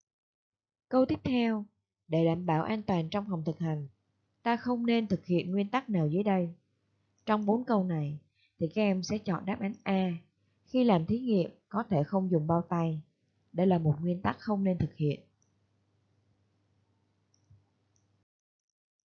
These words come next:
Kính lúp cầm tay có tác dụng gì khi quan sát các vật nhỏ? Ta chọn đáp án B. Kính lúp cầm tay có tác dụng là phóng to ảnh của các vật nhỏ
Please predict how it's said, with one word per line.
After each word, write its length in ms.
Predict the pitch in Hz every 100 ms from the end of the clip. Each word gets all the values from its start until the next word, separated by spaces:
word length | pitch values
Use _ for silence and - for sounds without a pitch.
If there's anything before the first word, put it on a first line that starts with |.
| _ _
Kính 120 | 277 320
lúp 160 | 392 -
cầm 260 | 214 185
tay 300 | 185 220 226 214
có 100 | 262
tác 240 | 320 320
dụng 260 | 202 160 165
gì 300 | 180 170 151 226
khi 100 | 220
quan 160 | 220
sát 180 | 208 262 294
các 160 | 285
vật 120 | 165 -
nhỏ? 460 | 151 131 147 - _ _ _ _ _ _ _ _
Ta 140 | 196 202
chọn 200 | 196 170
đáp 140 | 202 220
án 200 | 226 214
B. 60 | 196 190 175 - _ _ _ _ _ _ _ _ _ _ _
Kính 160 | - 247
lúp 120 | 320 -
cầm 260 | 185 160
tay 280 | 170 185 185
có 100 | 220
tác 260 | 254 294 -
dụng 260 | 196 165
là 120 | 160 151
phóng 340 | - 196 262 -
to 140 | 220
ảnh 260 | 180 151 180
của 120 | 156
các 240 | 208 240
vật 180 | 180 -
nhỏ 440 | 139 98 - 90